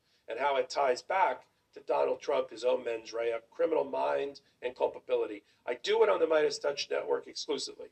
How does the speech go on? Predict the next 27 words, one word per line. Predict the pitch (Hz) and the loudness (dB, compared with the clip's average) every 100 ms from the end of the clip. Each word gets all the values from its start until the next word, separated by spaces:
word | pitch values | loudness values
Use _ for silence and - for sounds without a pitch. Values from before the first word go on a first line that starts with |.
| _ _ _ - | _ _ _ -2
That's | 139 - | -2 0
it. | 135 98 - _ _ | -2 -2 -6 _ _
At | - - | -8 -6
the | 143 | -2
intersection | 147 139 143 143 135 | 0 2 0 -2 -4
of | 120 | 0
law, | 123 127 | 4 4
politics, | 123 127 120 - 113 110 | 4 0 0 -2 -12 -12
and | 104 | 0
justice, | 165 170 - 170 - _ _ | 2 2 -2 -6 -6 _ _
and | 123 - | -12 -2
then | 139 139 | 0 0
every | 139 131 | -2 -4
Wednesday | 120 127 127 - 117 113 | 0 0 0 -4 -4 -4
and | 107 | -8
Saturday | - 139 131 - - - _ - | -2 -2 0 -2 -4 -6 _ -6
at | 123 | -4
eight | - 226 - | -2 -4 -4
P | 202 | -2
M | 185 160 | -2 -2
Eastern | 160 - 143 | -6 -10 -6
Time | 147 143 127 | 0 0 0
on | |
a | 117 - | -2 0
podcast | 135 135 143 127 | 0 0 -2 -2
we | 156 | -4
call | 165 170 170 165 | -4 4 6 4